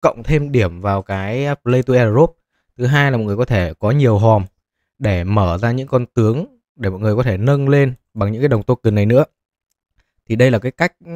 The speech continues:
duy nhất để cho những người mới bắt đầu chơi từ mùa này, tức là mùa sáu này,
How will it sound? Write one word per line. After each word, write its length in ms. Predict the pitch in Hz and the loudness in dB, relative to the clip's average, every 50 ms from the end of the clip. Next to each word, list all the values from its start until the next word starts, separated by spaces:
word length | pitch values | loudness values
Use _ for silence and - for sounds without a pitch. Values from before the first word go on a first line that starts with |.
| 165 160 160 | -10 -8 -6
duy 200 | 151 143 143 139 | -2 0 0 0
nhất 180 | 151 170 190 - | 2 0 0 0
để 120 | 117 98 | -2 -4
cho 100 | - 123 | -2 -4
những 180 | 123 135 147 151 | -6 -4 -2 -2
người 160 | 131 110 101 | 0 0 0
mới 340 | 104 107 107 107 117 143 156 | 0 0 0 2 0 0 -2
bắt 160 | 165 175 _ _ _ - | -4 -8 _ _ _ -4
đầu 220 | 151 113 107 101 | -2 0 0 0
chơi 440 | - - 147 143 139 139 131 123 123 _ _ _ _ _ | -2 0 2 2 4 4 2 0 -2 _ _ _ _ _
từ 180 | - 127 117 107 | 0 2 2 2
mùa 200 | 107 117 113 110 | 2 2 2 2
này, 240 | 113 113 110 101 101 _ _ | 2 2 2 0 -2 _ _
tức 80 | - 143 | -8 -4
là 80 | 131 | -4
mùa 180 | 113 107 110 101 | -2 -2 -2 -2
sáu 380 | - - 101 98 117 165 269 _ _ - | -2 0 0 0 0 0 -2 _ _ -8
này, 200 | 123 107 98 95 | -4 -4 -4 -4